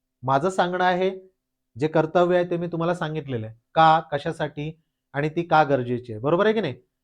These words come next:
कारण काळजी तुमची आहे. स्वप्न एकदा तुटली, भंगली की काय मनाची अवस्था होते हे मी चांगलंच जाणून आहे.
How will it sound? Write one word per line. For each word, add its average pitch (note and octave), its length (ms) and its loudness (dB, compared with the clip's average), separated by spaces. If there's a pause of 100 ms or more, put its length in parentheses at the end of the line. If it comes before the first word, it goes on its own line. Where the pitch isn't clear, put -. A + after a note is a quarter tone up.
(140)
कारण D#3+ 280 0 (420)
काळजी D3 280 2
तुमची F3+ 380 -2
आहे. F3+ 220 4 (1400)
स्वप्न F3 400 4
एकदा G3+ 380 2
तुटली, G#3 680 -4 (220)
भंगली F3+ 600 0 (1040)
की F#3 220 0
काय F#3+ 460 8
मनाची F3 340 0
अवस्था F3 320 2
होते F3 360 2 (460)
हे C3+ 60 -4
मी D3+ 120 -4
चांगलंच D#3+ 380 0
जाणून E3+ 320 0
आहे. E3 160 0